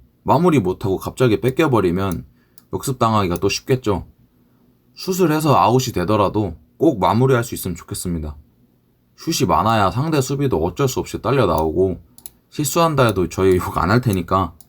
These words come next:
침착하게 자주 때려서 경험을 쌓았으면 좋겠습니다. 그리고 엔드라인까지 몰고 올라갔는데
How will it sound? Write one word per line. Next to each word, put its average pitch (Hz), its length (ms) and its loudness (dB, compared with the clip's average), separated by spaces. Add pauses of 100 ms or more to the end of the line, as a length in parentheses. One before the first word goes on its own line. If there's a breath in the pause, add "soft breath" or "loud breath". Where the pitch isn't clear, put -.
(200)
침착하게 98 760 -2
자주 98 340 -2
때려서 135 380 2
경험을 95 380 -2
쌓았으면 120 520 0
좋겠습니다. 80 540 -8 (720)
그리고 110 260 4
엔드라인까지 135 840 4
몰고 120 260 4
올라갔는데 87 920 0